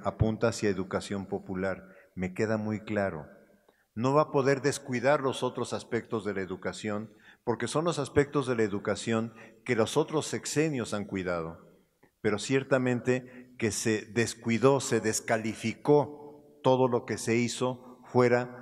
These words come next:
de lo que fuera el modelo que en algún momento se siguió,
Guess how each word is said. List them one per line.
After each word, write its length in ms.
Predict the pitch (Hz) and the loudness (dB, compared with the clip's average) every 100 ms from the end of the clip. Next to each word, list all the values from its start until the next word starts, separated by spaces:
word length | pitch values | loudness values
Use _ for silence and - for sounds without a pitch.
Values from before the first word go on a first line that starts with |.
| - - | -18 -10
de 160 | 101 98 | -2 0
lo 180 | 101 | 0
que 100 | 104 | -2
fuera 280 | 101 123 123 | -2 2 4
el 80 | 117 | 4
modelo 920 | 110 104 104 135 135 113 90 - - | 2 0 4 4 4 2 0 -4 -10
que 100 | - | -4
en 80 | 104 | 0
algún 260 | 104 104 120 | 0 0 -2
momento 420 | 113 110 110 110 | 0 0 -2 -2
se 180 | - 104 | -4 -6
siguió, 480 | - 92 104 107 | -6 -2 0 0